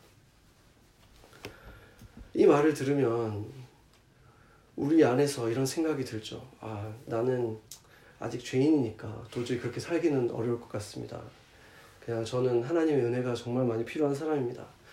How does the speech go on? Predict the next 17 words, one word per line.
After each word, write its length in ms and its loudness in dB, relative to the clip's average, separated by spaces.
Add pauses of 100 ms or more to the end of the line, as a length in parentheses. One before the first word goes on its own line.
(180)
그냥 160 4
이렇게 540 2
말하고 280 0
싶을 300 -6
것 100 0
같습니다. 440 -8 (1900)
그런데 360 6
사실 600 0
이것이 720 -2 (1000)
예수님께서 580 2
그냥 240 -2
너, 160 0
우리가 340 2
찔리라고 580 0
하신 280 -4
말씀이 360 -4
아니라 320 -4